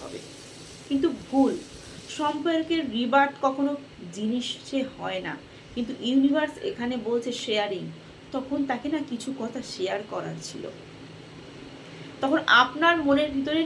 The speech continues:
কিছু কথাকে না গোপন রেখেছেন, হয়তো এটা বললে আবার হয়তো ঝগড়া হবে, এটা বললে আবার হয়তো অশান্তি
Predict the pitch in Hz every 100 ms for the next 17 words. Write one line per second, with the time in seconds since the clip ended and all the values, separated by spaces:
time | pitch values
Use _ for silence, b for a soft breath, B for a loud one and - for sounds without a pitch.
0 | 311 285 330 - 226 208 262 269 302 269
1 | 202 208 220 269 269 254 226 202 196 -
2 | B - - - 320 311 349 - 214 220
3 | 277 247 277 285 226 - - 175 202 214
4 | 254 285 262 269 269 262 - 190 175 180
5 | 170 165 - - - - 233 302 247 294
6 | 302 269 - - 202 240 269 269 262 262
7 | - - 170 196 202 208